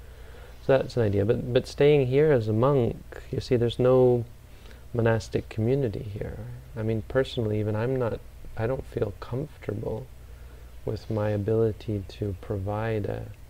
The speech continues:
well-rounded monastic education, 'cause I never really got one. I can give the basics, and I'm, you know, I know quite a bit about the Vinaya, but relatively speaking, and, you know, I don't touch money, which is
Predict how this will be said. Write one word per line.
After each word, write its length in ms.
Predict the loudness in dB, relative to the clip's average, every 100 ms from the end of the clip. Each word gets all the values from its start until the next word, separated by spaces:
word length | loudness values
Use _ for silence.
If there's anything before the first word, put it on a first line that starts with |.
| -18 -18 -10
well-rounded 760 | -4 -2 0 0 0 0 -2 -2
monastic 600 | -4 -4 -4 -6 -8 -6
education, 580 | -6 -6 -6 -6 -4 -4
'cause 120 | -2
I 80 | -2
never 240 | 0 0
really 180 | 0 -2
got 300 | -4 -6 -8
one. 280 | -12 -12 -14 -16 -18 -18 -18 -18 -18 -18 -16 -16 -16 -18 -14 -6
I 100 | 0
can 140 | 2
give 140 | 2
the 60 | 0
basics, 720 | -2 -4 -4 -6 -8 -10 -14 -10
and 100 | -10
I'm, 300 | -10 -12 -14 -10
you 80 | -8
know, 60 |
I 20 | -6
know 140 | -6
quite 260 | -6 -6 -4
a 20 |
bit 160 | -2 -2
about 160 | -2
the 100 | -2
Vinaya, 460 | -2 -2 -2 -6 -8
but 140 | -8 -8 -12 -18 -18 -18 -16 -16 -16 -16 -16 -16 -16 -16 -16 -8
relatively 520 | -2 2 0 0 -4 -6
speaking, 460 | -8 -10 -8 -8
and, 320 | -8 -8 -10 -10 -12 -16 -18 -16 -12
you 60 |
know, 120 | -8 -6
I 40 |
don't 220 | -6 -4
touch 240 | -6 -6 -2
money, 280 | 0 0 -2
which 320 | -4 -8 -8
is 200 | -8